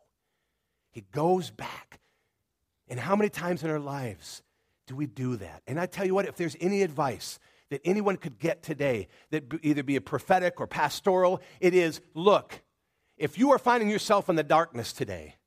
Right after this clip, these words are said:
go back to where you saw the light. Go back to where you knew it was clear. Go back to where you saw heaven and earth connected. And that's just what Jacob did.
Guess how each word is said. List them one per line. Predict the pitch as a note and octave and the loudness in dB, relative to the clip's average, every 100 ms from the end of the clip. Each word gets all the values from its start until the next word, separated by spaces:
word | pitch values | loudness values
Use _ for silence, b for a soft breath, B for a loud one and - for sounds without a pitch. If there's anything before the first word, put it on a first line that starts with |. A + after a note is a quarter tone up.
| _ _ _ _ _ _ _ | _ _ _ _ _ _ _
go | G#2+ E3+ | -2 0
back | E3 D3 A2+ - | 0 -2 -4 -10
to | B2 | -10
where | G#2+ F#2+ | -8 -10
you | E2+ | -10
saw | - E2+ | -14 -16
the | D2+ | -16
light. | D2 - _ _ _ _ _ _ _ _ _ _ _ _ _ _ _ _ _ _ _ _ _ _ _ _ _ _ _ - | -20 -20 _ _ _ _ _ _ _ _ _ _ _ _ _ _ _ _ _ _ _ _ _ _ _ _ _ _ _ -4
Go | D#3 E3+ | 0 0
back | B2 G2 - - _ _ _ _ _ - | 0 -2 -6 -14 _ _ _ _ _ -18
to | C3 | -10
where | A#2+ | -6
you | A#2 A#2 | -4 -4
knew | B2 C3 A#2+ | -2 -4 -4
it | G2+ | -8
was | G2 | -14
clear. | - - D#2 _ _ _ _ | -18 -20 -20 _ _ _ _
Go | A#2 F3+ G#3 | 2 4 6
back | F3 F3 - - b b | 4 2 -2 -8 b b
to | D3 | -10
where | A#2+ D3 | -2 0
you | D3+ C3+ | -2 -6
saw | - - D#3+ C3+ F2+ - | -8 2 2 2 -2 -10
heaven | - - D#3 F3 F3 - b b b b | -12 -6 -2 0 -2 -6 b b b b
and | F#2 - | -14 -12
earth | C3 D3 D3+ - - _ _ | -12 -10 -12 -14 -20 _ _
connected. | - - - - - - _ _ _ _ _ _ - | -20 -20 -20 -20 -20 -20 _ _ _ _ _ _ -12
And | G2+ | -10
that's | F2+ | -10
just | - A2 - | -12 -14 -14
what | - | -18
Jacob | F2+ E2 D2+ | -18 -20 -20
did. | _ | _